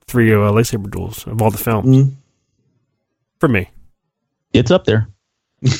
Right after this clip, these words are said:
Speaker 2: It's up there.
Speaker 1: <laughs>
Speaker 2: Yeah.
Speaker 1: It's up there. It's in the top seventeen, Chris. All right, okay. But that's my number three, Obi versus Anakin.
Speaker 3: Nice.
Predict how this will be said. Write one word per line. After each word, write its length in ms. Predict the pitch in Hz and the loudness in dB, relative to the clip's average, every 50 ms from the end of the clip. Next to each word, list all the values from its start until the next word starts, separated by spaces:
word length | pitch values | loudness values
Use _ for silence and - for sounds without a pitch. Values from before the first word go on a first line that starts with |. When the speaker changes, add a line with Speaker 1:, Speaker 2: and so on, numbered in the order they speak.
| - _ _ _ _ | -10 _ _ _ _
Speaker 2:
It's 260 | 113 135 156 151 - | 2 2 4 4 4
up 180 | 202 214 208 - | 4 4 4 4
there. 160 | 131 120 - - | 2 2 2 2
Speaker 1:
<laughs> 20 | 208 175 - 180 160 156 - - 139 139 - | 0 2 2 2 0 0 -2 -4 -4 -4 -2
Speaker 2:
Yeah. 200 | - 101 98 - - - - - - _ _ | 0 0 -2 -2 -4 -12 -18 -18 -18 _ _
Speaker 1:
It's 440 | 175 170 - 196 160 185 175 156 202 | 0 2 2 2 2 2 2 2 2
up 140 | 214 233 208 | 0 2 2
there. 140 | - 151 - - - - - | 0 0 0 -4 -18 -20 -20
It's 120 | _ - | _ 0
in 60 | 226 | 0
the 60 | 247 247 | 0 2
top 200 | - 233 226 - | 2 2 0 2
seventeen, 400 | - 220 208 202 196 - 240 208 | 0 -2 -2 0 -2 -2 -2 -2
Chris. 240 | - - 120 127 - | -2 -2 -4 -4 -2
All 140 | - 208 220 | -4 -2 0
right, 200 | 180 127 135 147 | 0 0 0 0
okay. 300 | 147 165 - - 117 113 - 87 - - _ _ _ _ _ _ _ _ _ _ _ _ _ _ _ _ _ _ _ _ _ | -4 -6 -6 -8 -10 -10 -10 -14 -18 -18 _ _ _ _ _ _ _ _ _ _ _ _ _ _ _ _ _ _ _ _ _
But 80 | 147 | 2
that's 180 | 147 170 185 160 | 4 4 4 4
my 60 | 180 | 2
number 180 | 175 160 147 143 | 2 2 2 0
three, 220 | - 135 120 104 | 0 0 2 4
Obi 180 | 127 156 160 165 | 4 4 4 4
versus 180 | 151 147 139 127 | 2 2 2 2
Anakin. 380 | 123 113 95 95 - - 90 | 2 2 0 -4 -8 -4 2
Speaker 3:
Nice. 440 | - 98 95 92 87 82 - - - | 2 4 4 4 2 0 -4 -16 -20